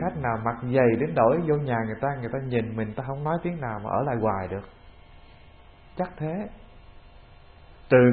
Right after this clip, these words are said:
khi người khách đó vô, cái họ câu cổ mình, họ đi tới đi lui, rồi họ đẩy mình ra ngoài nhà, cái họ ngồi trong nhà, thì người khách đó đúng là họ trở thành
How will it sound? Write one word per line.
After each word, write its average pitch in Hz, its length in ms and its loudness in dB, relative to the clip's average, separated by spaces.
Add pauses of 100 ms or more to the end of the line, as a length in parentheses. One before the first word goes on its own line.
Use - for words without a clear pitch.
khi 160 200 2
người 139 220 0
khách 135 180 -4
đó 170 160 0
vô, 156 280 0 (500)
cái 170 100 -2
họ 135 140 -2 (140)
câu 139 200 -2
cổ 123 220 4
mình, 120 220 -2
họ 117 120 -4
đi 135 100 -4 (100)
tới 143 100 2 (160)
đi 147 80 -6
lui, 143 280 -2
rồi 113 280 -6
họ 117 220 -6
đẩy 127 240 2
mình 123 120 -4
ra 139 140 -2 (100)
ngoài 127 360 4
nhà, 110 220 0 (140)
cái 143 100 -8
họ 120 160 -4
ngồi 107 220 0
trong 123 140 -4
nhà, 98 340 -4
thì 107 80 -4
người 92 320 -6
khách 143 260 -10
đó 147 160 -4 (460)
đúng 180 260 -2
là 151 80 -2 (140)
họ 101 180 -8
trở 113 160 -6
thành 98 140 -8